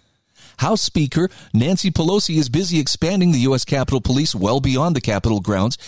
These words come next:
to include satellite offices in California and Florida, with more regions planned. Why? Well, the U S Capitol Police says it's to provide enhanced security for members of Congress outside the National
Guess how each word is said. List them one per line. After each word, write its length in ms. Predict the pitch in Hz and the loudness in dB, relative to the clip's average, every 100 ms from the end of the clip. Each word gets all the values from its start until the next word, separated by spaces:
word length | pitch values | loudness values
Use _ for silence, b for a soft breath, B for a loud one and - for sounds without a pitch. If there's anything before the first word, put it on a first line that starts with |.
| B - | B -2
to 140 | 143 | 0
include 320 | 135 - 196 | 0 0 -2
satellite 520 | - 165 170 160 160 | -2 0 0 0 0
offices 500 | - 120 123 - 151 | 0 0 0 -2 -2
in 120 | 135 95 | -2 -2
California 680 | 110 107 98 135 147 165 - B B | 0 -2 0 0 2 0 -4 B B
and 180 | 143 139 | -2 0
Florida, 400 | - 214 117 101 | 0 2 2 2
with 220 | 139 - | 0 0
more 220 | 120 165 | 0 0
regions 420 | 147 120 110 123 - | 2 0 0 -2 -2
planned. 480 | - 208 82 71 - _ _ _ _ _ _ _ _ _ _ _ _ _ _ - | 0 0 0 -6 -12 _ _ _ _ _ _ _ _ _ _ _ _ _ _ -2
Why? 400 | 104 113 233 - _ _ _ _ - | 0 0 -2 -6 _ _ _ _ -4
Well, 380 | 95 98 190 - _ _ _ _ _ _ _ _ _ _ _ _ - | -2 0 -2 -4 _ _ _ _ _ _ _ _ _ _ _ _ -4
the 60 | |
U 100 | 92 | -2
S 100 | 101 | -2
Capitol 340 | - 107 117 98 | -2 -2 -2 -2
Police 260 | 117 151 | 0 0
says 180 | 131 110 | -2 -2
it's 160 | 110 - | -4 -6
to 100 | - | -2
provide 340 | 104 110 135 | -2 -2 0
enhanced 400 | 120 101 156 151 | 0 0 -2 -4
security 380 | 156 - 170 196 | -4 -2 -2 0
for 100 | 165 | -2
members 300 | 135 147 123 | 0 -2 -2
of 60 | 101 | -2
Congress 380 | 131 160 180 | -2 0 0
outside 440 | 120 117 - 165 156 | -2 -2 -2 0 0
the 80 | 110 | 0
National 420 | 123 - 156 | 0 -2 -2